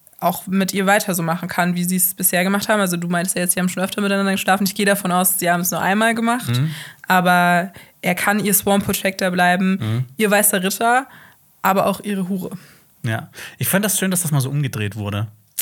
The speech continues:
Speaker 2: So, ne, dass er sagt, „Das, bin ich dann deine Hure oder was?“
Speaker 1: Mhm.
Speaker 2: Dass das so, ne, sonst ist es ja immer andersrum bei,
Speaker 1: Genau.
Speaker 2: bei Game of Thrones.
Speaker 1: Ja.
Speaker 2: Ähm,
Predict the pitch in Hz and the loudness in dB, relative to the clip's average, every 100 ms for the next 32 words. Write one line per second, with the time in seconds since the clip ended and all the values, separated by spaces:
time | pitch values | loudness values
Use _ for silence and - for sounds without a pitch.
0 | - - 135 143 147 127 127 131 127 131 | -6 -2 2 2 2 0 0 0 -2 -4
1 | 110 131 - 143 143 123 120 113 110 156 | -8 -8 -2 0 0 -2 -2 -2 -4 -4
2 | 151 117 98 98 113 151 - 202 196 240 | -4 -4 -4 -4 -4 -6 -4 -2 0 -2
3 | 131 107 120 117 131 120 117 139 117 113 | -2 -2 -2 0 0 -2 -4 -4 -4 -4
4 | 117 110 107 107 104 107 101 101 95 90 | -4 -4 -4 -4 -6 -6 -6 -4 -2 0
5 | 95 101 - 110 135 - - - 185 175 | -2 -4 -6 -6 -6 -10 -20 -6 -4 -4
6 | - - 117 107 104 107 | -8 -8 -4 -2 -2 -4